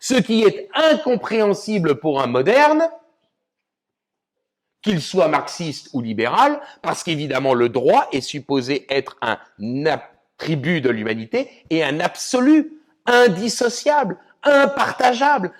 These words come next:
indivisible. Le droit, attribut de l'humanité,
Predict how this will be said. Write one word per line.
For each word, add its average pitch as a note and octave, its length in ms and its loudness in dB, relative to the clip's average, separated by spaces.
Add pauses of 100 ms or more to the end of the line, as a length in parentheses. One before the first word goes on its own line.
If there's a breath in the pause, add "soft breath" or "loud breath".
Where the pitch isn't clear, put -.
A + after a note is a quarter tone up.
(140)
indivisible. C#4 1120 4 (1900 soft breath)
Le D3 240 2
droit, C#3+ 760 0
attribut G#3+ 800 2
de D3 100 4
l'humanité, A#2+ 840 -2